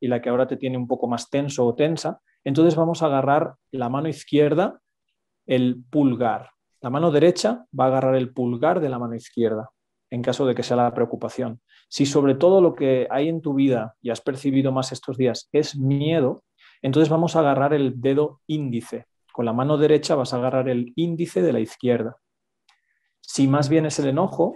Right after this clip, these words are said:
el que está más presente en tu vida y el que ahora es mi-, mismo en estos tiempos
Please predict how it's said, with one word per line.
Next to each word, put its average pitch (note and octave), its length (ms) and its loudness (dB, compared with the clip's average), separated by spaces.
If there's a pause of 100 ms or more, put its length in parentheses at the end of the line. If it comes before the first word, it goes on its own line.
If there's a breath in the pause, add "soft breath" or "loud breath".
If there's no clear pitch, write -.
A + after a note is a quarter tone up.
(100)
el A#2 100 -8
que - 80 -10
está - 160 -6
más C3 200 -6 (120)
presente B2+ 380 -4
en B2 60 -6
tu B2+ 100 0
vida D3 180 6
y A#2 60 4
el A2 80 -2
que A#2 120 -6
ahora A#2+ 200 0
es A#2+ 100 -8
mi-, C3+ 160 -4
mismo A#2 560 -8
en A#2+ 140 -4
estos - 260 -8
tiempos C3+ 340 -4